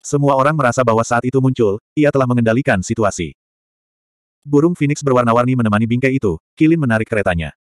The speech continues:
Itu adalah Dewa Pedang berbaju putih. Nenek moyang dari Aula Suci berjubah putih, Dewa Pedang berjubah putih. "Astaga,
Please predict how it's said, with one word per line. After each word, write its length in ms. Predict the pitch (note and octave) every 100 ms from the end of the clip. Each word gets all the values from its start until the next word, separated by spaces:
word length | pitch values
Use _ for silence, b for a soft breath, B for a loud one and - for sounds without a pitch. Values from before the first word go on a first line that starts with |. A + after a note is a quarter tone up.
| -
Itu 300 | D3+ F3+ F3
adalah 260 | C3 C3+
Dewa 160 | B2 A#2+
Pedang 240 | A#2+ A#2
berbaju 340 | A#2 B2 C3 C#3
putih. 260 | A#2+ G2+ D#2+ _ _ _ _ _ _ _ _ -
Nenek 300 | D3 D#3 C#3+
moyang 260 | C#3 C#3+
dari 160 | C3 B2
Aula 160 | B2
Suci 240 | A#2+ C3+ C#3+
berjubah 380 | B2 A2+ A#2 B2+
putih, 320 | C3 F#2 - -
Dewa 240 | C3 B2
Pedang 240 | C#3+ A#2+ A2
berjubah 320 | A2 C#3+ B2
putih. 320 | G#2 F#2+ D#2+ _ _ _ _ _ _ _ _ -
"Astaga, 520 | D3+ - D3+ A2 G2